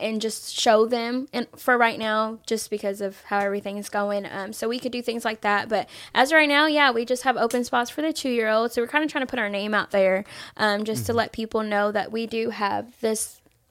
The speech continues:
Speaker 1: care available for parents.
Speaker 2: Yeah, and it's, it's, uh, it's coming along.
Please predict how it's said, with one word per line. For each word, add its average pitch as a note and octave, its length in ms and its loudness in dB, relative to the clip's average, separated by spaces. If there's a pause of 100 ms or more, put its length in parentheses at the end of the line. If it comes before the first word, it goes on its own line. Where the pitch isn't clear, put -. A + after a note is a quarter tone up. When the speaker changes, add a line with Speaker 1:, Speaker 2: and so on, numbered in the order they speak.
Speaker 1:
care G#3 280 4
available G3+ 480 -2
for - 240 -4
parents. - 600 -12
Speaker 2:
Yeah, D3 180 -2 (220)
and G#2+ 160 0
it's, - 320 -4
it's, - 240 -8
uh, F#2+ 340 -2 (140)
it's G2+ 120 -6
coming C3 240 -2
along. A#2 300 0